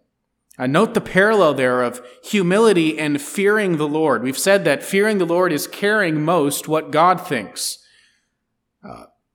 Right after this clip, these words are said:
it's submitting to his will. And that humility before God seems particularly to be in focus here.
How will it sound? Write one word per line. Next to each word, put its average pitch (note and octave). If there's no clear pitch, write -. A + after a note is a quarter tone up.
it's D3+
submitting E3+
to D#3+
his F3
will. C#3
And D#3
that A#3
humility F#3
before E3+
God C#3+
seems D#3+
particularly C#3+
to C3+
be C3
in B2
focus B2+
here. G2+